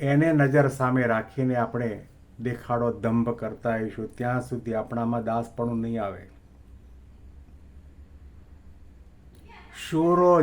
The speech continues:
જેમ રણમાં લડવા, ધરે હૈયામાં અતિ ઉલ્લાસ. શૂરવીર તો જે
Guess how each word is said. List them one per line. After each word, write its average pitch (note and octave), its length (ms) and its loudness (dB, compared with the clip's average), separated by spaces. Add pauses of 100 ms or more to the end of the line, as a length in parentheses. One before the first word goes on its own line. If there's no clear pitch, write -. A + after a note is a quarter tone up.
જેમ C#3+ 380 4
રણમાં D3+ 500 6
લડવા, C3 460 2 (4000)
ધરે B2+ 260 4 (220)
હૈયામાં C#3+ 840 4
અતિ D3 240 0 (140)
ઉલ્લાસ. A2 500 -2 (3500)
શૂરવીર B2+ 520 4 (140)
તો A#2+ 80 0 (100)
જે B2+ 140 2